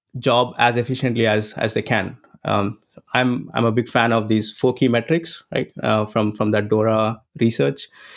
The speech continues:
which talks about um, like, how fast is your sort of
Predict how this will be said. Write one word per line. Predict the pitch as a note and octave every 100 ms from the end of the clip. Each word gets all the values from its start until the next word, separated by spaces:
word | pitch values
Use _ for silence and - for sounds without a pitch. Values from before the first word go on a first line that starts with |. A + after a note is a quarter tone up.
| -
which | - C3 C3 - -
talks | - C3 -
about | B2 A#2+ A#2 - _ _ _ _ _ _ -
um, | A2 G#2+ G#2+ - _ -
like, | - - _
how | - - C#3+
fast | C#3+ C#3
is | D3
your | C3 A#2+
sort | A#2+
of | A2 -